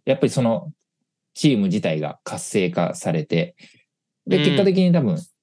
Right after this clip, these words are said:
Speaker 1: う、割と成果物としてもそれなりにいいものができたような気がするんだよね。だからなんかその時にすごく、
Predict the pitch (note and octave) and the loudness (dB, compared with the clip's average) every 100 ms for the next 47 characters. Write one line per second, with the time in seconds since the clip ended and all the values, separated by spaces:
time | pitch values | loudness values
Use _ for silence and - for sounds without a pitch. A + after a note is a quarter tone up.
0 | _ _ _ _ _ _ B2+ F2 D3 F3+ | _ _ _ _ _ _ -6 -2 0 2
1 | F#3+ F3 F#3+ F3 E3+ - - F2 F#2 D#2+ | 2 2 2 2 0 0 -4 -4 -2 -2
2 | D#2+ G2+ G2+ G2+ F#2+ F#2 F#2+ F#2 D2+ C#2+ | -2 0 2 2 2 2 0 0 -2 -4
3 | C#2+ D#2+ - E2 - - - _ _ _ | -6 -6 -6 -6 -6 -12 -20 _ _ _
4 | - F#2 E2+ E2+ - - F#2+ E2+ D#2 D2 | -6 0 0 -2 -6 -4 0 0 -2 -4
5 | - - - _ F#3+ G#3+ G3 F#3 C#4 D4+ | -8 -14 -18 _ 2 2 2 2 2 2
6 | E3 G#2 A2+ G#2 - - | 0 0 0 0 -4 -8